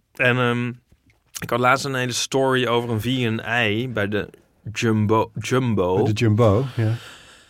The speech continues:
Speaker 1: <sighs> En, eh, die is dus weer weg.
Speaker 2: Oh.
Speaker 1: Ja, dat vind ik dan echt heel jammer.
Speaker 2: Heb je er niet genoeg van gekocht?
Speaker 1: Nou, blijkbaar niet. En, ehm,
Speaker 2: Heb je geklaagd bij de manager?
Speaker 1: Nee.
Speaker 2: Oh.
Speaker 1: Ehm,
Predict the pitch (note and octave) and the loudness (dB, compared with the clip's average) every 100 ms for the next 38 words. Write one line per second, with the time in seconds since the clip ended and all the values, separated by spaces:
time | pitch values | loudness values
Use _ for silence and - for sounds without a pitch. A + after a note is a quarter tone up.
0 | _ - G3+ G3+ G3+ F3+ - F3 F3 E3+ | _ -2 0 2 2 -2 0 0 2 2
1 | E3+ E3+ E3+ F3 E3 D#3+ D3+ D3 B2+ D#2 | 2 2 2 -2 -2 0 2 2 2 -2
2 | - - - _ C3+ A#2+ F2+ F#2 _ _ | -8 -10 -14 _ 2 2 2 -2 _ _
3 | B2+ A#2 A2 A2+ C3+ C#3+ C#3+ - B2+ B2 | -4 -2 -2 -6 -8 -6 -6 -6 -4 -2
4 | A#2+ B2 G2 F2 F2 A2 A2 A2+ A2+ A2 | 0 -2 -4 -8 -2 -2 0 2 2 0
5 | B2 A#2 - G2+ - G2+ F2+ - - C3 | -2 -2 -2 -4 -4 -4 -4 -8 -8 -4
6 | A2+ A2+ B2 B2+ A2 G#2+ A#2 G2 - - | -2 0 0 0 -2 -4 -4 -8 -12 -20
7 | - - _ _ _ A#2+ A#2 A2+ A#2 A2+ | -20 -20 _ _ _ -4 0 0 0 0
8 | A2+ A2+ A2+ A2+ A#2 G#2+ _ _ _ _ | 0 -2 -4 -6 -8 -12 _ _ _ _
9 | _ _ _ - - A#2+ A#2 B2+ B2+ A2 | _ _ _ -12 -8 -6 -2 0 0 0
10 | A2+ G#2+ A2 A2+ G#2 F#2 F2 F2+ _ _ | -2 0 2 2 0 -2 -8 -10 _ _
11 | _ _ _ _ _ _ A#2+ A2+ G#2+ F2+ | _ _ _ _ _ _ -4 -2 0 0
12 | F2+ D#2 - _ A#2+ G2 D#2+ - _ _ | -2 -4 -10 _ -4 -4 -4 -14 _ _
13 | _ _ _ _ _ - G#2+ G#2 G2+ G2 | _ _ _ _ _ -6 -2 -2 -2 -4